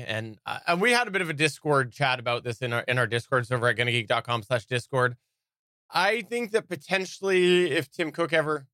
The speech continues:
moves on, maybe you might get somebody that goes, "You know what? We, we could, we could sell us, uh, this as an option to other people," and maybe that would happen, but I don't know. I think the market shift would have to be that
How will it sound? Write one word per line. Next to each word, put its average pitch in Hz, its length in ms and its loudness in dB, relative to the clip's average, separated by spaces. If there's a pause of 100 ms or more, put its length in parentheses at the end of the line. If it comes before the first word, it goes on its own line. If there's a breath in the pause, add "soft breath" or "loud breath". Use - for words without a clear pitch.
moves 143 240 0
on, 139 260 2
maybe 131 280 0
you 139 120 0
might 135 240 0
get 135 140 -4
somebody 139 320 -4
that 131 180 0
goes, 123 280 -4
"You 151 80 -4
know 170 120 0
what? 185 200 4
We, 185 180 0
we 170 140 -2
could, 143 200 -6 (200)
we 175 80 2
could 165 180 -4
sell 180 360 0
us, 143 180 -2 (240)
uh, 131 160 0
this 135 220 -6
as 135 160 -6
an 123 80 -4
option 120 460 -2 (400)
to 127 220 0
other 123 180 2
people," 127 360 -2
and 127 440 -2
maybe 156 640 -2
that 156 160 2
would 147 100 -2
happen, 151 360 -4
but 139 160 2
I 143 100 2
don't 143 180 -8
know. 135 340 0 (600)
I 180 100 0
think 214 220 -6
the 208 80 -2
market 175 480 0
shift 180 300 -4
would 156 100 -6
have 147 240 0
to 151 80 -16
be 147 380 0
that 131 360 0